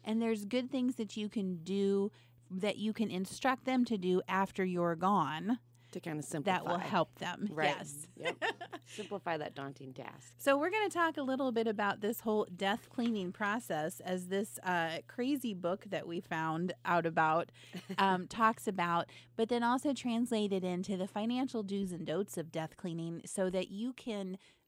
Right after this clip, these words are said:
Speaker 1: apply it and use it in a beautiful way rather than in the morbid way that this sounds.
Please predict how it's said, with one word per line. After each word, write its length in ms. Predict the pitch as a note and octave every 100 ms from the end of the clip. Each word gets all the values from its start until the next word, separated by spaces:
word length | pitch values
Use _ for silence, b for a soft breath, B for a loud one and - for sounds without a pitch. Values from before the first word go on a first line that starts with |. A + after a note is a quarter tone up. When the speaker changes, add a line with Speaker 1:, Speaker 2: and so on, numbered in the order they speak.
| -
Speaker 1:
apply 580 | F#3 - - F#3 F3 F3+
it 420 | G#3+ B3 - - b b _ _
and 220 | G#3 G3 F#3+
use 440 | F3 F#3 G#3 G#3
it 140 | G3
in 140 | - F3
a 60 |
beautiful 580 | E3+ E3+ F#3+ F#3+ - E3
way 400 | D#3 F#3 D#3 D#3+ D#3+
rather 360 | F3 E3+ E3+ F3+
than 180 | E3+ E3
in 140 | E3
the 80 | E3
morbid 420 | E3+ E3 E3+ F#3
way 220 | D#3+ D#3
that 200 | D#3+ E3+
this 180 | - F3+
sounds. 580 | - E3 F3 C2 G#3+ G3+